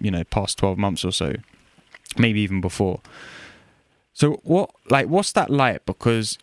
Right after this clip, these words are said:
you know, we've gone into lockdown, the music industry, l-, p-, p-, especially, like, live performance, right, has come to a standstill.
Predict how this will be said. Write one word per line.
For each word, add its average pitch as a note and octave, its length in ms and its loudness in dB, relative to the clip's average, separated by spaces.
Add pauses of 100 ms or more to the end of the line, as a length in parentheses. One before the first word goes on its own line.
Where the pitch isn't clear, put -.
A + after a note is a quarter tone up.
you B2 100 4
know, A#2 140 2
we've A2 160 -2
gone D3 160 2
into C#3+ 240 0
lockdown, F#2 720 0 (100)
the A2 120 0
music B2 380 2
industry, G#2 720 0 (380)
l-, F2+ 120 0 (160)
p-, - 160 -2 (180)
p-, - 300 0
especially, B2 460 0
like, A2 180 2
live G#2 340 2
performance, G2 640 -2
right, F2+ 200 2
has - 180 -4
come G2+ 320 0
to F2+ 120 -4
a F2+ 40 0
standstill. F#2+ 800 0